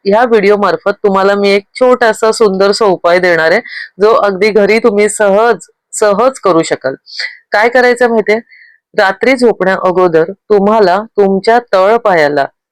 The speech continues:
तेलाने मालिश करण्याची बऱ्याच जणांना सवय असते आणि ती असेल तर खूप चांगली गोष्ट आहे, पण जर नसेल तर आजपासून ती सुरुवात करा. तुमच्या तळपायाला तेलाने मालिश करायचे, पण कुठल्या माहितीये का? रोज इसेन्शियल ऑइल.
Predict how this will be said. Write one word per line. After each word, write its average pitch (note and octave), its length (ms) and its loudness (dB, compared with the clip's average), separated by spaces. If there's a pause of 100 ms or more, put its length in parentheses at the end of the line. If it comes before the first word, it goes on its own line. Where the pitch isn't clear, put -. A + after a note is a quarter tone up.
(100)
तेलाने G3+ 340 2
मालिश G3+ 400 0
करण्याची G#3 480 0
बऱ्याच G3+ 320 0
जणांना G#3+ 420 0
सवय F#3+ 340 2
असते F#3+ 260 0
आणि E3+ 260 -2
ती A3 100 0
असेल G#3 400 0
तर A#3+ 100 4
खूप C4 200 -2
चांगली B3 280 0
गोष्ट C4+ 300 0
आहे, D3+ 220 -2 (540)
पण C#4 240 2
जर C#4 220 0
नसेल G3 440 0 (220)
तर G#3 220 2
आजपासून G3+ 600 -2
ती A#3 120 0
सुरुवात D#3 400 0 (100)
करा. B2+ 180 -2 (520)
तुमच्या A#3+ 500 2 (100)
तळपायाला G3+ 840 0
तेलाने F#3 480 0
मालिश E3 400 -2
करायचे, D3+ 460 -4
पण A3+ 180 0
कुठल्या A3 340 0
माहितीये G3+ 320 -2
का? G#3 140 -4 (420)
रोज G#3+ 400 2 (140)
इसेन्शियल F#3+ 640 0
ऑइल. C3+ 360 -2